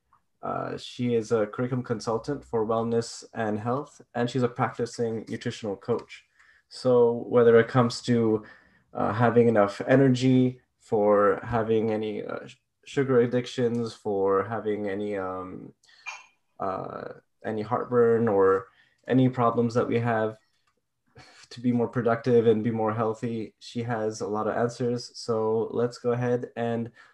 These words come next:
let's start with the question of, um, what would be, if, if someone's looking for energy and longevity, what do you recommend?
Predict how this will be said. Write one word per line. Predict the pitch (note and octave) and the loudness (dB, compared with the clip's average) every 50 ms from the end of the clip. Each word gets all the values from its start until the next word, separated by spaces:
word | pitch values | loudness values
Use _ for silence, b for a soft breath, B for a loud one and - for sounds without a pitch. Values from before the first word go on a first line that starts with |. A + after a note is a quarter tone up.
| b b | b b
let's | - B2 C3+ C3+ - | -4 -4 -4 -4 -4
start | - C#3 C3+ C3 B2+ | -2 0 0 0 0
with | C3+ C3+ C3+ | -2 -2 -2
the | C3 | -4
question | B2+ - B2 A2+ B2 - - - B2 A#2+ A#2+ B2 | -4 -2 -4 -4 -4 -6 -6 -4 -2 -2 0 -2
of, | - - G2+ G#2+ A2 A2 G#2+ G#2+ G#2+ _ _ _ _ _ _ _ _ _ _ - | -2 -2 -2 -2 -2 -2 -4 -6 -10 _ _ _ _ _ _ _ _ _ _ -10
um, | G#2 G#2 G2 G2 G2 F#2+ F2+ F2+ F2 - - _ _ _ _ _ _ _ _ _ _ _ _ | -8 -6 -6 -6 -6 -6 -8 -10 -12 -14 -16 _ _ _ _ _ _ _ _ _ _ _ _
what | A#2 A#2 A2+ B2 C3+ C#3+ - | -10 -6 -2 -2 -2 -2 0
would | - C#3 C#3 B2+ | -2 -2 -2 -2
be, | B2+ A#2+ A#2+ A#2+ B2 A#2+ A#2 - - - _ - | -2 -2 0 0 0 -2 -2 -4 -8 -10 _ -10
if, | B2 - - | -10 -6 -6
if | C3 B2+ - | -6 -6 -2
someone's | - C#3 C3 C3+ C3 A#2+ A#2+ | -2 -2 0 0 0 0 0
looking | A#2+ A#2+ - B2+ B2 | -2 0 0 -2 -2
for | - - B2 - - | 0 2 2 2 2
energy | A2+ A#2+ B2 B2 A#2+ A#2+ B2+ | 2 0 0 0 -2 -2 -2
and | A#2+ A2 | -2 -2
longevity, | G#2+ G#2+ A2+ A2+ A2 A#2 A#2+ A2+ A2+ G#2+ A2 G#2+ G#2+ A2 - - - _ | -2 -2 -2 -2 0 0 0 0 -2 -4 -6 -8 -8 -10 -12 -16 -20 _
what | - A2 A#2 A#2 - | -4 -4 -4 -2 -2
do | B2 A#2 | -4 -6
you | A#2 A#2 A#2 A2+ A2+ A2 A2 G#2+ | -6 -6 -6 -6 -6 -6 -6 -4
recommend? | G#2 G2 - - F#2+ F2+ F#2+ F#2+ - - | -4 -4 -4 -6 -8 -8 -10 -10 -10 -14